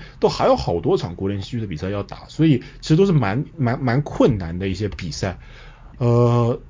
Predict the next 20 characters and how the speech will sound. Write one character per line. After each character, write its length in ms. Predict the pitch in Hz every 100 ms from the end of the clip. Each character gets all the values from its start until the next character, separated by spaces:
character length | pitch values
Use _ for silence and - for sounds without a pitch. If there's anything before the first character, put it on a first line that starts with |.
| -
所 220 | - 147
以 340 | 175 139 110 - - - - - -
在 260 | - 151
不 180 | 120 175
知 140 | 147 156
道 180 | 165
他 160 | 117 131
们 140 | 123
到 160 | 113 110
底 120 | 90
能 180 | 82 87
够 100 | 113
赢 140 | 95
下 140 | 92 107
几 140 | -
场 180 | 95 95
的 80 | 82
情 220 | - 85
况 240 | - 117
下， 320 | 95 - 104